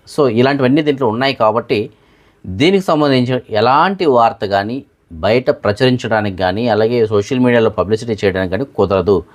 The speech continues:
ఎవరైనా ఈ నిబంధనలు అతిక్రమించి బయట కనుక చెప్పినట్లయితే వారిపైన చట్టపరమైన చర్యలు చాలా కఠినంగా తీసుకోబడుతుందని చెప్పేసి తెలియజేస్తున్నారు.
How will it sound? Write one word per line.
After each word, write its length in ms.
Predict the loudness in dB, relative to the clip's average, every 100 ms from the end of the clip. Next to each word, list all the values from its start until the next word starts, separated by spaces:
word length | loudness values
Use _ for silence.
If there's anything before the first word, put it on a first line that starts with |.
| -20 -20 _
ఎవరైనా 440 | 0 2 2 2 0
ఈ 200 | 0 -2
నిబంధనలు 340 | -2 -2 -4
అతిక్రమించి 640 | -6 -10 -8 -6 -6 -6 -4
బయట 220 | -2 -2
కనుక 320 | -4 -4 -6
చెప్పినట్లయితే 680 | -4 -4 -2 0 2 0 0 -8 _ -20 _ -6
వారిపైన 640 | 0 2 2 0 0 0
చట్టపరమైన 840 | -2 -4 -6 -6 -4 0 0 -2 -4
చర్యలు 300 | -4 -4 0
చాలా 120 | -2
కఠినంగా 460 | -2 -6 -4 -2 0
తీసుకోబడుతుందని 640 | -2 -4 0 0 0 0
చెప్పేసి 180 | 0 2
తెలియజేస్తున్నారు. 600 | 2 2 2 -2 -8 -12